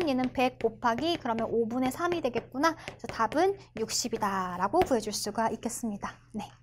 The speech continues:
자, 그래서 이제 이 문제도 이제 굉장히 많은 학생들이 이제 틀렸었어요. 근데 그 이유 중에 하나가, 어, 그림이 일단은 지금 이렇게 지금 이 입체인, 인 상태에서 본다라고 하면은 잘 보이지 않을 거야. 그리고 이제 두 번째로는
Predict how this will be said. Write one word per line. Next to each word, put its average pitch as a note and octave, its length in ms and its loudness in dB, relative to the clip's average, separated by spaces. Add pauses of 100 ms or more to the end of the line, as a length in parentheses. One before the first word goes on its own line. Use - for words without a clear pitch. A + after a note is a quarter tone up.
(120)
자, - 280 -16
그래서 B3 180 6
이제 B3 180 4
이 C#4+ 200 8
문제도 D4 540 6
이제 C4 120 2
굉장히 E4+ 520 8
많은 B3 360 6
학생들이 E4 420 2
이제 A#3+ 120 2
틀렸었어요. A3 920 6 (300)
근데 B3 120 2
그 D4+ 200 4
이유 B3+ 240 2
중에 D4 200 4
하나가, E4 580 8 (260)
어, A3+ 120 -2
그림이 G4+ 420 8
일단은 C#4 480 8
지금 A#3+ 440 4
이렇게 A3+ 240 2
지금 A3+ 320 0
이 A3 300 0
입체인, F4+ 580 6
인 C4 180 2
상태에서 G4 540 2
본다라고 B3+ 520 4
하면은 D4 460 2
잘 C4 220 2
보이지 A#3 320 2
않을 G#3 420 2
거야. F#3+ 240 -4 (380)
그리고 D#4 260 8
이제 C#4 100 10
두 C#4 180 4
번째로는 C#4 680 6